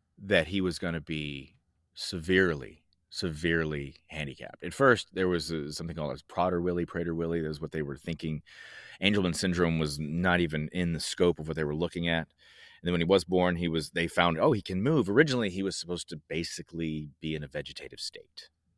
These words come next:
And that was it. And they, they were determined to go through with the pregnancy. They were offered by a lot of doctors to terminate the pregnancy. And my mom, that wasn't,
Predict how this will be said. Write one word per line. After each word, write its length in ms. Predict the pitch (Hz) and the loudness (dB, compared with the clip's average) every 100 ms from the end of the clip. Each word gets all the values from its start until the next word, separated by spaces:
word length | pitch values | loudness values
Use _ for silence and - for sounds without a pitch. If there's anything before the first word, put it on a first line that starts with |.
| _ _ _ _ | _ _ _ _
And 160 | - 85 | -8 -2
that 140 | 80 | -2
was 160 | 73 67 | -2 -8
it. 260 | 62 - - | -12 -14 -14
And 200 | 80 80 | -8 -4
they, 220 | 85 82 - - - - - - _ - | -2 -4 -6 -18 -20 -20 -20 -20 _ 0
they 260 | 95 107 | 4 6
were 140 | 95 90 | 4 0
determined 440 | 85 101 98 95 | 0 0 0 0
to 60 | 87 | 2
go 180 | 95 92 | 2 2
through 260 | - 117 | 0 0
with 160 | 113 - | 0 -4
the 80 | 78 | -12
pregnancy. 560 | - 113 98 65 64 69 | -4 -4 -4 -10 -12 -2
They 140 | 92 | 2
were 140 | 101 | 2
offered 360 | 90 123 - 87 | 4 4 2 -2
by 100 | 82 | -2
a 60 | 80 | -2
lot 180 | 98 | -4
of 80 | 98 | -2
doctors 480 | 101 104 - 80 - | -2 -4 -6 -12 -12
to 100 | - | -16
terminate 500 | - 120 120 85 62 | -8 -4 -2 -2 -6
the 60 | - | -14
pregnancy. 480 | 65 58 50 67 | -14 -14 -18 -18
And 100 | 69 | -14
my 100 | 78 | -10
mom, 440 | 98 120 123 107 90 | -6 -2 0 0 -2
that 160 | 90 | -2
wasn't, 360 | 104 98 92 | -2 -4 -6